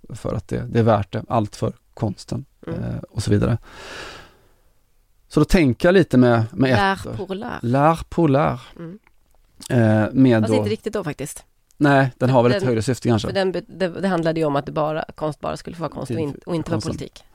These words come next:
Speaker 2: Så att, eh,
Speaker 1: Tvärtom då?
Speaker 2: Ja, tvärtom. <laughs> Å ena sidan.
Speaker 1: L'art pour le monde.
Speaker 2: Ja.
Speaker 1: Eh, med ett år kvar, eller lite mer till, till Qatar, eh, det som alla drömmer om att kunna, kunna granska fullt ut, men jag vet inte hur många som kommer att ha,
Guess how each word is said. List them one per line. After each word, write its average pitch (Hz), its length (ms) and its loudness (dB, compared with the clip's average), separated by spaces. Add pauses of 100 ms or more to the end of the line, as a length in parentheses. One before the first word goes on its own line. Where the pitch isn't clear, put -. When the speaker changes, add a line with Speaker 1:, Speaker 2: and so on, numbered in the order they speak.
(120)
Speaker 2:
Så 180 60 -4
att, - 280 -10
eh, 151 460 -4
Speaker 1:
Tvärtom 143 300 2
då? 120 160 4 (400)
Speaker 2:
Ja, 269 200 4
tvärtom. - 360 4 (200)
<laughs> - 220 0
Å 240 60 2
ena 240 200 6
sidan. 196 460 2
Speaker 1:
L'art 131 320 2
pour 139 140 2
le 127 60 6
monde. 120 440 4
Speaker 2:
Ja. 175 180 -10 (420)
Speaker 1:
Eh, 110 600 4 (580)
med 156 220 2
ett - 280 -2
år 127 60 -4
kvar, 120 320 4
eller 123 200 4
lite 120 140 -4
mer 117 120 2
till, 113 240 -2
till - 220 -4
Qatar, 120 600 2 (160)
eh, 107 380 0
det 113 160 0
som 110 160 -4
alla 113 300 2
drömmer 113 300 0
om 113 80 0
att 113 80 -6
kunna, 104 220 -4 (160)
kunna 107 160 -6
granska 110 340 -2
fullt - 240 -6
ut, - 140 -10
men - 220 -8 (380)
jag - 120 0
vet 113 160 2
inte 107 140 -2
hur 107 60 4
många 104 140 0
som - 140 -8
kommer 110 160 -4
att - 120 -2
ha, 131 80 -10